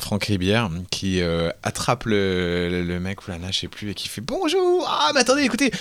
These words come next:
on a des décors incroyables, venez voir, je vous emmène ! » Et en fait, on tournait, nous, dans les sous-sols. Et donc, <laughs> il m'avait fait faire pendant deux heures le tour de la maison, le temps qu'on tourne avec les petites filles. <laughs> Et donc, on savait qu'il était en haut, donc on avait la pression de finir dans les temps, quoi. Et en fait, c-, c'était très bien passé. Il était arrivé pile poil. Les gamines étaient, genre,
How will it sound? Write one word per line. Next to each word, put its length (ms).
on 120
a 100
des 100
décors 440
incroyables, 380
venez 100
voir, 160
je 80
vous 80
emmène ! » 300
Et 40
en 60
fait, 220
on 60
tournait, 300
nous, 120
dans 100
les 100
sous-sols. 580
Et 60
donc, 160
<laughs> 20
il 60
m'avait 160
fait 180
faire 180
pendant 240
deux 280
heures 120
le 100
tour 220
de 60
la 140
maison, 300
le 80
temps 160
qu'on 180
tourne 240
avec 240
les 80
petites 240
filles. 320
<laughs> 580
Et 40
donc, 140
on 60
savait 320
qu'il 160
était 180
en 80
haut, 140
donc 180
on 40
avait 140
la 100
pression 320
de 60
finir 400
dans 120
les 120
temps, 180
quoi. 260
Et 60
en 40
fait, 160
c-, 160
c'était 220
très 320
bien 160
passé. 240
Il 80
était 140
arrivé 260
pile 220
poil. 280
Les 80
gamines 280
étaient, 240
genre, 260